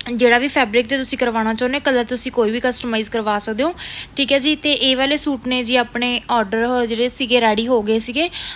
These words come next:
ਤੇ ਇਹ ਜਾ ਰਹੇ ਨੇ। ਇਹ ਵਾਲਾ ਫਾਰਸੀ ਸੂਟ ਇੱਕ ਆਪਾਂ ਦੁਬਾਰਾ ਤੋਂ ਰੈਡੀ ਕੀਤਾ ਗਾ।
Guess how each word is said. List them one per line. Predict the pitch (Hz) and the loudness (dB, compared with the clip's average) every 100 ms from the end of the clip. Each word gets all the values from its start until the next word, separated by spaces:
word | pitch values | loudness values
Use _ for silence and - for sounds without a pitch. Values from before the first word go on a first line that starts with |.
| - | -4
ਤੇ | 254 | 2
ਇਹ | 233 247 254 | 2 2 2
ਜਾ | 254 214 | 4 2
ਰਹੇ | 226 | 2
ਨੇ। | 269 | 0
ਇਹ | 302 269 262 | 0 0 0
ਵਾਲਾ | 277 294 | 0 -2
ਫਾਰਸੀ | 285 240 247 | 0 0 -2
ਸੂਟ | 247 269 240 | -8 -6 -4
ਇੱਕ | 254 247 247 | -2 -2 -4
ਆਪਾਂ | 247 240 | -6 -2
ਦੁਬਾਰਾ | 233 208 214 | 0 2 0
ਤੋਂ | 254 | 0
ਰੈਡੀ | 254 247 254 | 0 0 -2
ਕੀਤਾ | 247 - 254 | -4 -2 0
ਗਾ। | 285 | 0